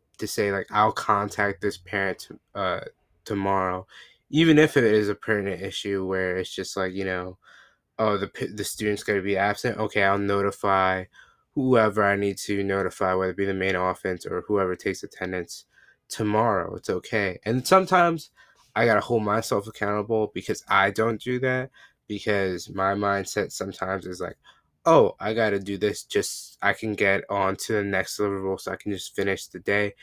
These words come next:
and then not have anything else to worry about." Well, essence, that's, that's good and bad because, like, you want, you showing your work ethic by completing all the deliverables. However, you might be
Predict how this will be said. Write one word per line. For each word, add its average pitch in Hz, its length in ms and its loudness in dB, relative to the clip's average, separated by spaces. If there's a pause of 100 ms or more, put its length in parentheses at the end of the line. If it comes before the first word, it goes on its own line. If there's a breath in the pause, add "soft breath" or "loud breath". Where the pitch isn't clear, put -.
(260 loud breath)
and 101 220 -2
then 98 240 0 (300 soft breath)
not 107 440 2
have 101 460 0
anything 101 540 -2
else 98 240 -6
to 92 80 -10
worry 101 240 -2
about." 92 360 -6 (360 loud breath)
Well, 156 500 6
essence, 120 480 0
that's, - 600 -6 (580)
that's - 260 0
good 165 320 4
and 113 180 2 (160)
bad 107 400 4
because, 107 320 -4
like, 104 180 -4
you 117 120 -6
want, 110 560 0
you 110 160 -6
showing 120 480 0
your 101 140 0
work 104 260 0
ethic 101 560 0
by 95 220 0
completing 107 640 -4
all 98 180 0
the 101 140 0
deliverables. 98 880 -2 (380 loud breath)
However, 117 680 6 (300 soft breath)
you 120 260 0
might 107 440 2
be 101 520 -4